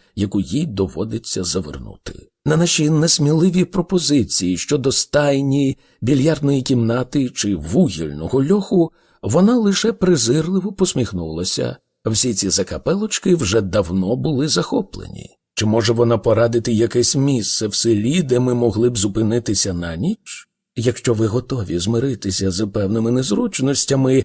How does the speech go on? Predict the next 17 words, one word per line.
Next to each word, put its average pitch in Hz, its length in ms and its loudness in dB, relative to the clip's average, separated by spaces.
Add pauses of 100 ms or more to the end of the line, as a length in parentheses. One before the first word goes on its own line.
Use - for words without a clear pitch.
але 98 200 -2
запам'ятайте, 104 800 -2
я 101 280 0
вам 160 220 -2
цього 160 280 0
не 160 140 2
радила, 82 580 -4
то 143 120 4
за 131 180 2
пів 135 460 0
милі 131 500 2
вниз 117 440 0
по 123 340 0
Ітонській 101 640 -2
дорозі 110 720 2 (380)
є 165 460 2
пивниця. 73 880 -4